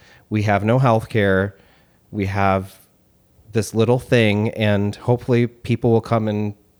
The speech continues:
engage with it. And so that's really how we found out about gifts, because we just started listening to people, and we started watching what they were doing.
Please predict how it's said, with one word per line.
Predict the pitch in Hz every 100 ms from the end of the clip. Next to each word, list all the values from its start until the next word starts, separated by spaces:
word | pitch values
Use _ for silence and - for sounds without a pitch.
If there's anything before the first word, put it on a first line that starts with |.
| _
engage | 113 110 101 110 156
with | 92 85
it. | 80 80 - _ _
And | 127
so | 120 127
that's | 113 135 -
really | 127 165 151
how | 117 104 95 98 98 - _ - _ _ _ _ _ _ - _ _
we | 131
found | 127 147 147
out | 139 139
about | 120 107 107
gifts, | 104 170 131
because | - 127 127
we | 131
just | 151
started | - 170 127
listening | 127 127 - 110 107
to | 107
people, | - 107 92 87
and | 85 104 -
we | 113 117
started | - 131
watching | 120 101 110 - 113
what | 110 -
they | 104
were | 98
doing. | 95 98 87 87 95